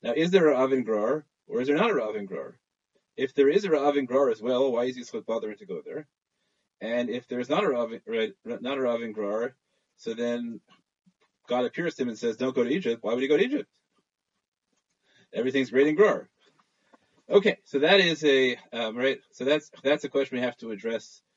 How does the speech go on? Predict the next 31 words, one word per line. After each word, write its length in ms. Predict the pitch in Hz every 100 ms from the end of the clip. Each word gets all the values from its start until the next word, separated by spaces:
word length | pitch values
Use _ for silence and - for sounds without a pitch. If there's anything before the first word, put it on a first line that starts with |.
| _ _ 92
right? 180 | 98
What 160 | 123 160
is 80 | 151
the 80 | 135
relationship 640 | 131 165 160 143 - 123
between 460 | 113 - - 123 107
the 160 | 107 -
Aretz 340 | 139 135 131
in 80 | 120
which 180 | 120 -
there 160 | 104
is 140 | 113 107
a 80 | 104
Ra'av 500 | 104 - 107 202 190 _ _ _ _ _
and, 360 | 110 123 123 113 _
and 320 | 120 123 127
Gerar? 420 | 120 104 - - - _ _ _ _ _ _ _ -
But 60 | 160
let's, 200 | 190 _ _ _ -
we 120 | 151
can, 80 | 151
but 160 | 143 156
now 160 | 208
we 80 | 208
can 120 | 165
ask 200 | 151 147
another 260 | 262 120 107
question, 320 | 214 185 -
right? 120 | -
"Vayelech 460 | - - 214 214 185
Yitzchak 460 | 120 - 180 220